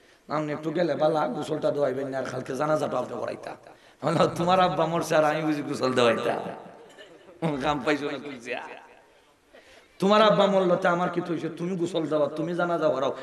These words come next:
আমরা শুরু কি মনে? না, দায়িত্ব আমার।" কয়, "জি না হুজুর, জি না হুজুর, আপনারা আমরা বড় মহব্বত করি।" বলা, মহব্বত করেন, ভালো কথা। মহব্বত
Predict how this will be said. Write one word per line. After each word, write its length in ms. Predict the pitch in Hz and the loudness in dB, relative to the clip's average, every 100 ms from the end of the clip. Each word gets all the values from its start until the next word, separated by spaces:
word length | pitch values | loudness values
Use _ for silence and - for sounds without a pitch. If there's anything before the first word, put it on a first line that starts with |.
| 135 | -4
আমরা 180 | 156 160 | 0 0
শুরু 220 | 156 156 | 2 0
কি 100 | 131 | -2
মনে? 280 | 117 110 113 - - - - | -4 -8 -12 -18 -20 -20 -6
না, 60 | 143 | 0
দায়িত্ব 320 | 165 151 160 | 0 2 2
আমার।" 500 | 147 143 127 143 117 135 - - - _ _ _ _ _ _ _ - - - - - | 4 2 0 -4 -12 -16 -20 -20 -20 _ _ _ _ _ _ _ -20 -16 -14 -6 6
কয়, 240 | 359 370 | 8 8
"জি 180 | 349 381 | 8 8
না 180 | 381 381 | 8 8
হুজুর, 360 | 339 381 359 | 8 8 8
জি 120 | 370 359 | 6 8
না 100 | 359 | 8
হুজুর, 320 | 359 320 349 | 6 6 6
আপনারা 380 | 339 349 339 339 | 6 4 4 6
আমরা 300 | 330 330 330 | 6 6 8
বড় 200 | 330 320 | 8 6
মহব্বত 500 | 320 294 302 302 - | 6 6 6 4 6
করি।" 500 | 269 254 214 254 - - - - _ _ _ - | 4 4 0 -4 -10 -16 -20 -20 _ _ _ -12
বলা, 200 | 135 185 | -2 2
মহব্বত 520 | 208 196 233 202 247 - | 4 6 4 4 0 2
করেন, 220 | 220 202 | 2 2
ভালো 200 | 175 202 | 0 0
কথা। 280 | 196 - 143 - 143 - 143 - - - - | 0 0 2 2 -2 -10 -14 -20 -20 -8 2
মহব্বত 460 | 226 277 226 277 | 6 6 6 4